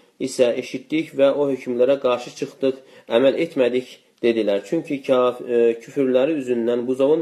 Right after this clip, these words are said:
məhəbbəti qəlblərini bürümüşdü. E, ey Muhammed, onlara de, "Əgər iman gətirmisinizsə, imanınızın sizə belə əmr etməsi necə də pisdir."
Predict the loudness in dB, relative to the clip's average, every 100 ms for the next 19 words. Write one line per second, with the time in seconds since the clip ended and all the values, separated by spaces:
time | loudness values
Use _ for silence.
0 | 0 -2 -2 -2 -4 -2 0 2 2 0
1 | 0 0 -2 -2 -6 -10 -14 -14 _ _
2 | _ _ _ _ _ _ _ _ _ _
3 | _ _ 0 0 2 0 0 -2 0 0
4 | 0 0 2 2 2 2 -4 0 0 2
5 | 4 2 0 -4 0 2 0 0 0 0
6 | -4 -4 -4 -8 -10 -8 -4 -4 -2 -2
7 | -2 -4 -2 0 0 -4 -2 -2 0 0
8 | 0 0 -2 -2 -2 -4 0 2 2 -2
9 | -10 _ _ -16 -8 -2 2 2 2 0
10 | 0 -2 -2 -2 -2 -4 -6 -4 -4 -2
11 | -2 -2 -2 -4 -8 -12 -4 -4